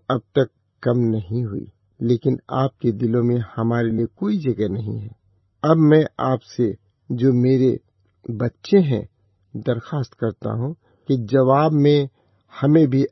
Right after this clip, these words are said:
अपने दिलों में जगह दें। गैर ईमानदारों के साथ मिलकर एक जुए तले जिंदगी न गुजारें, क्योंकि रास्ती का नारास्ती से क्या वास्ता, या रोशनी तारीकी के साथ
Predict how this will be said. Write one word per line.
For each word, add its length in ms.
अपने 300
दिलों 300
में 220
जगह 360
दें। 440
गैर 440
ईमानदारों 640
के 140
साथ 320
मिलकर 520
एक 300
जुए 380
तले 320
जिंदगी 460
न 220
गुजारें, 500
क्योंकि 380
रास्ती 580
का 220
नारास्ती 640
से 180
क्या 260
वास्ता, 540
या 260
रोशनी 560
तारीकी 600
के 200
साथ 280